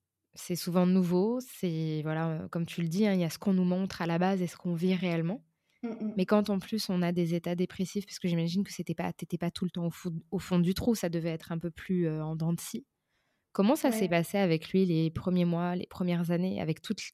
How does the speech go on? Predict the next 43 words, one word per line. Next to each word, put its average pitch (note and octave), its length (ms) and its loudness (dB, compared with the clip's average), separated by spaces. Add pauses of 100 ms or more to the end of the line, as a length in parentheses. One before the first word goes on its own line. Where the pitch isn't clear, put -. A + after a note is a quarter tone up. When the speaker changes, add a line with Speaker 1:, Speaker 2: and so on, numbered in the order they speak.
Speaker 1:
tout A#3 140 4
le G3+ 120 12
lot A3 220 10
de G#3+ 120 4
difficultés F#3+ 580 -4
que G#3+ 120 -2
l'on F3+ 280 -2
peut G3 140 -4
rencontrer F3+ 480 -4
déjà F#3 240 0
normalement F3+ 540 2
avec F3 200 -2
un E3+ 100 -2
enfant E3+ 220 -4
en F3+ 60 -2
bas E3 180 -4
âge ? E3 220 -8 (520)
Speaker 2:
Bah, A3 240 2
j'ai A3 140 2
beaucoup, C4+ 500 -2
euh, A3 160 0
je G3 60 -2
me G#3 80 -2
suis G3+ 160 -6
beaucoup, B3+ 300 -4
beaucoup A#3+ 260 -6
reposée G#3+ 380 -2
sur, G3+ 280 -10
euh, F#3+ 120 -8
mon F#3+ 140 -4
mari. F#3+ 460 -4 (540)
Speaker 1:
Ouais. D#3+ 260 0
Speaker 2:
Euh, F#3+ 480 -4 (540)
franchement, A#3+ 320 -6
c'est, G3 580 -4 (800)
c'est - 180 -6
un, G#3+ 200 2
c'est G#3+ 180 -4
un G#3 140 0
très, C4 240 -6
très B3+ 160 -2
bon A3 120 2
papa. A3 460 -2